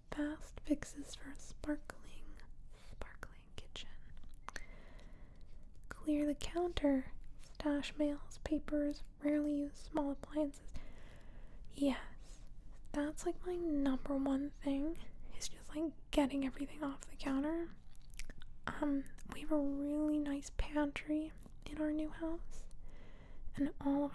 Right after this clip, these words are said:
our small appliances are gonna go in there. Like, the only small appliance, maybe, is gonna be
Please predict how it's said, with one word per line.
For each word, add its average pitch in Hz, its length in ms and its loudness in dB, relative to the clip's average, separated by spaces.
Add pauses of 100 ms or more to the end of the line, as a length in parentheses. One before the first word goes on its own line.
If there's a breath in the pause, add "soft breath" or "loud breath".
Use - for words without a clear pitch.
our 302 80 -2
small 294 480 0
appliances - 560 0
are - 100 -12
gonna 294 140 4
go 285 240 4
in 294 100 0
there. - 260 -6 (340)
Like, - 180 -4
the 285 140 0 (180)
only 302 300 8
small 302 380 4
appliance, 294 680 2 (520)
maybe, 294 760 4 (1300 loud breath)
is - 100 -8
gonna 285 260 6
be 294 480 4